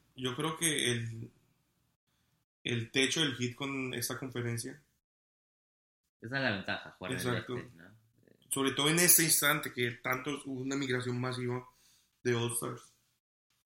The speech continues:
Speaker 1: Y,
Speaker 2: Y los Cavs.
Speaker 1: y los Cavs desa-, desarmándose. Yo creo que el, el cielo del Heat es llegar a las finales.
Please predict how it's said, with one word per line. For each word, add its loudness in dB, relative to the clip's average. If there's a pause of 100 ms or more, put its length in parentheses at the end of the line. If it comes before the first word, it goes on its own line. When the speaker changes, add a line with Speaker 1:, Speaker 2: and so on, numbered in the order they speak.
(680)
Speaker 1:
Y, 2
Speaker 2:
Y 4
los 2
Cavs. -4
Speaker 1:
y -2
los 2
Cavs 2 (120)
desa-, -2
desarmándose. -2 (680)
Yo 2
creo -4
que 2
el, 0
el 0
cielo 2
del 0
Heat -2
es -4
llegar -6
a -4
las -6
finales. -8